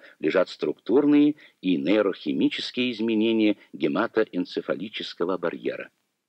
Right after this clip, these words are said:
Вот, например, поврежденный артериоло-венулярный анастомоз, эритроциты в переваскулярном пространстве.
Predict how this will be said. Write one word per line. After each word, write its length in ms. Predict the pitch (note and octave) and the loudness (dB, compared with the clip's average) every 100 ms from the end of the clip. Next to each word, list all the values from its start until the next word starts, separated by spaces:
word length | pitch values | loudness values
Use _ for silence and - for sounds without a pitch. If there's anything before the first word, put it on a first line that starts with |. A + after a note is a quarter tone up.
| _ _ _ _ _ _ | _ _ _ _ _ _
Вот, 180 | - F#3 | 0 0
например, 420 | F3+ E3 D3 F3 | 0 2 4 4
поврежденный 840 | - G2 D2+ C#2+ - C3 D3 D3 - - | 2 0 0 -2 2 4 4 2 -2 -4
артериоло-венулярный 1400 | F#2 - F2 D#2+ C3 D3+ D3 E2+ G2+ F2 E2+ B2+ B2+ B2+ | -4 0 2 4 4 4 0 0 0 2 2 0 -2 -4
анастомоз, 840 | - A2 A#2+ - - - - - _ _ _ - | -4 -4 -6 -6 -6 -6 -12 -16 _ _ _ -2
эритроциты 840 | E2+ D#2 - - - D3+ D#3+ D3+ - _ | -2 0 -6 -8 -6 -4 -2 -4 -6 _
в 80 | - | -2
переваскулярном 880 | D3+ D#2+ - - D2+ F#2 A#2 C3+ | 0 2 -2 -2 2 2 2 -4
пространстве. 800 | C3 C#3 - C#2+ C2+ - - - | -4 -8 -4 -6 -6 -12 -14 -16